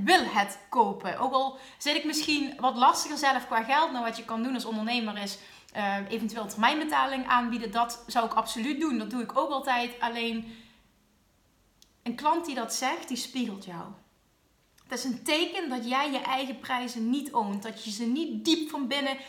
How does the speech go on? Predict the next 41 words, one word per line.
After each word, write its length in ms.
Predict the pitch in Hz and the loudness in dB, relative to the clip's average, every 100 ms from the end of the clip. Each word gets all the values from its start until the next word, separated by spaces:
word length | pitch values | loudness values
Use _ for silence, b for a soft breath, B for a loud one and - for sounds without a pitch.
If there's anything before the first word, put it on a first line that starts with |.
| B | B
voelt. 480 | - 294 320 240 - | -10 0 2 0 -4
Dat 180 | 233 226 | -6 0
dat 160 | 277 294 | 0 0
het 100 | - | -2
is, 240 | 254 254 | -4 -4
dat 160 | 226 262 | -4 -2
dat 120 | 262 | -2
het 120 | 277 | 2
waard 280 | 247 240 233 | 4 4 0
is. 100 | 233 | -6
Dat 140 | 226 | -8
je 60 | - | -6
er 100 | 220 | -2
zelf 360 | 240 247 254 | 0 0 0
niet 160 | 254 247 | -4 -4
honderd 220 | 240 226 | -6 -8
procent 300 | 226 226 214 | -8 -8 -6
achter 320 | - 196 - | -6 -6 -12
staat. 400 | 190 - - - - B B - | -16 -16 -16 -18 -20 B B -10
Er 100 | 202 | -4
zit 240 | 254 - | -4 -2
bij 140 | 247 | -2
jou 220 | 226 226 247 | 2 2 0
nog 140 | 233 | -4
twijfel 480 | - 208 196 196 - | -6 -4 -4 -6 -10
en 120 | 190 | -8
klanten 400 | 226 220 226 226 | -6 -4 -4 -6
spiegelen 560 | - - 220 196 - - | -8 -6 -8 -8 -12 -14
dat. 340 | - - - _ _ | -14 -16 -20 _ _
Daar 120 | 214 | -12
geloof 240 | 208 233 240 | -8 -8 -8
ik 120 | - - | -4 0
echt 220 | 214 - | 0 -2
heel 120 | - | -12
sterk 360 | - 175 202 - | -12 -12 -14 -14
in. 200 | 208 202 B B B B B B B _ _ _ _ _ _ _ _ _ _ _ _ _ - - _ _ _ _ _ _ | -16 -16 B B B B B B B _ _ _ _ _ _ _ _ _ _ _ _ _ -20 -20 _ _ _ _ _ _
Daarnaast 400 | 285 294 359 349 | 2 6 6 4
is 100 | 302 | -2
het 160 | 262 | 0
ook 220 | 311 381 | 2 2
zo, 420 | - 277 214 240 | 0 -2 -2 -4